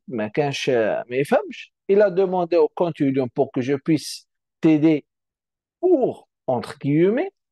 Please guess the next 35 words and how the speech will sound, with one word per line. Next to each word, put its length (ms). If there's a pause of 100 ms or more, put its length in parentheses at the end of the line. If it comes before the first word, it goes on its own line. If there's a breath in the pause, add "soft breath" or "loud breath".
(160)
parce 140
qu'il 180
a 60
choisi 400
le 120
prétexte 480
باش 220
يمشي 220
يسلك 440
له 100
بنته 340
اللي 140
كانت 340
تماك. 480 (680)
Alors, 340 (580)
entre, 500
تعتخلي 580
لي 200
زوج 240
بناتك. 420 (160)
في 80
هذاك 220
الوقت، 460
طارق 220
بن 140
زيد 180
كان 160
في 160
تلمسان. 480 (640)
ولو 240
كونت 380
يوليون 400 (220)
خلالو 760 (680)
زوج 300
بناتو 500